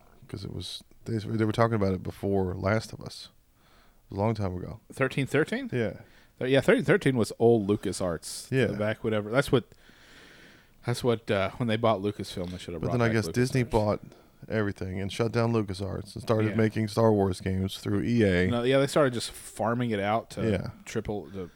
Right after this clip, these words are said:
Speaker 2: you know, freaking E A.
Speaker 1: And there've been a bunch of misshits, but other than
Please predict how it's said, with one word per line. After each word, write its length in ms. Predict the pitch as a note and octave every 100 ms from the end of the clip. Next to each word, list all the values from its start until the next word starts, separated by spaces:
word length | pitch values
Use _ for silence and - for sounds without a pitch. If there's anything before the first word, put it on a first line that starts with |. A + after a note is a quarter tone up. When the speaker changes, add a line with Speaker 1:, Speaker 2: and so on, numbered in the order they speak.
| -
Speaker 2:
you 80 | F2
know, 20 | -
freaking 260 | F#2+ E2+
E 140 | F#2+ F#2+
A. 260 | F2+ F2+
Speaker 1:
And 140 | E2+ A2
there've 100 | G#2+
been 140 | A2
a 40 | G#2
bunch 240 | G#2+ G2+
of 80 | G2+
misshits, 760 | A2 B2 A2+ G2 - - - -
but 100 | A2 A2
other 260 | A#2+ B2
than 280 | A#2 A2 G2